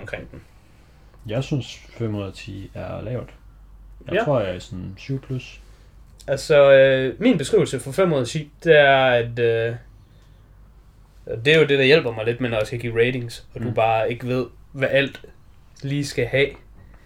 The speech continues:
Speaker 1: Så, øh, min fem ud af ti, det er, jeg synes, det er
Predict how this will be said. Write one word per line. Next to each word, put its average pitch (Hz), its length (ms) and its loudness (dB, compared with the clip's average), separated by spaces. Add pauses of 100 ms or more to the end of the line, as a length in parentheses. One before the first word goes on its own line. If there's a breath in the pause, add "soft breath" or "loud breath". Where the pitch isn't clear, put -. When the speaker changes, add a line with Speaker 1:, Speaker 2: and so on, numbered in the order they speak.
(180 soft breath)
Speaker 1:
Så, 147 440 4
øh, 123 260 2
min 190 200 0
fem 175 160 2
ud 143 40 0
af 131 60 -4
ti, 147 260 -6
det 175 80 2
er, 151 120 6
jeg 143 160 2
synes, 156 180 -6
det 123 220 0
er 107 300 -2